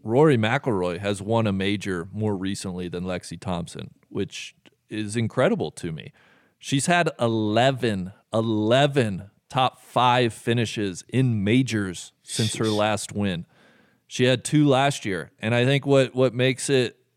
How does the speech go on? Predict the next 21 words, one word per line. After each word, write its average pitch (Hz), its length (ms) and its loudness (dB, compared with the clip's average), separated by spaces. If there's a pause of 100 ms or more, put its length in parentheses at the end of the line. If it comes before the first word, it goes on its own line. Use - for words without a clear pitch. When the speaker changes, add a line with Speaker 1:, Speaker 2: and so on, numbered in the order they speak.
(140)
Speaker 1:
just - 520 -4
so 127 300 2
fascinating 117 600 -2
to 98 60 -6
watch, 110 360 0
Cody, 104 240 0
like 98 240 -2
you 110 100 -4
said, 110 300 -4
is 95 260 -4 (1000)
she, - 240 -4
she's 127 360 0
lost 110 460 2
'em 107 200 2
in, 104 100 -2
like, 104 360 -2
every 113 400 0
form 110 420 -2
and 98 140 -4
fashion, 117 580 -4 (140)
right? 104 360 -2